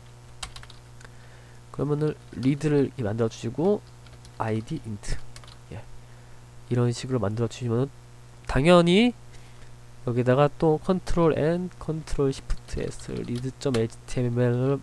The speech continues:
이제 만들어 주시는데, 예, 리드 점 에이치티엠엘을 똑같이 만들어 주셔야겠죠.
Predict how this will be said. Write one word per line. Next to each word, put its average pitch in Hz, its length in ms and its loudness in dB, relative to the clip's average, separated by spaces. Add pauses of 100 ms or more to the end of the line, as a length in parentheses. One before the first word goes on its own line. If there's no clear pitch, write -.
(140)
이제 - 120 -6
만들어 113 340 -4
주시는데, 117 640 -2 (1500)
예, 104 160 -10 (800)
리드 175 380 6
점 196 180 12
에이치티엠엘을 180 680 10
똑같이 - 360 4
만들어 123 240 4
주셔야겠죠. 135 680 4